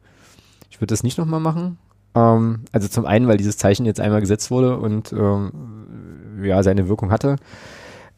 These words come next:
Ähm, ich fand's, auch wenn ich mich damit jetzt mal, mal wieder massiv unbeliebt mache, äh, ist mir aber egal, äh, stehe ich zu, ich fand's unglücklich an dem Spieltag,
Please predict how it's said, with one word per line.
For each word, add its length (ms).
Ähm, 1040
ich 160
fand's, 540
auch 160
wenn 100
ich 80
mich 100
damit 200
jetzt 140
mal, 100
mal 220
wieder 160
massiv 280
unbeliebt 300
mache, 340
äh, 180
ist 100
mir 100
aber 100
egal, 560
äh, 320
stehe 200
ich 100
zu, 320
ich 160
fand's 240
unglücklich 600
an 120
dem 120
Spieltag, 480